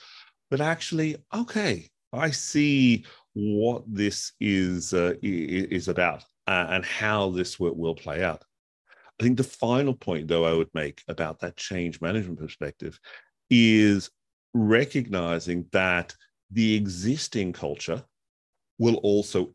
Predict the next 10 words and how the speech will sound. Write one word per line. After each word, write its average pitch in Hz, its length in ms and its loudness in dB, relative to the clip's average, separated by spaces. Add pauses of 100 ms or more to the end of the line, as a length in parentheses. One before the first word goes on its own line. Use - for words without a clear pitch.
impact 131 680 -4 (260)
about 85 280 -6 (580)
how 131 880 -2 (160)
the 98 580 -2 (380)
organization 90 760 -4
works 90 380 -2
towards 82 500 -2
the 85 80 -10
desired 82 540 -4 (140)
new, 87 760 -2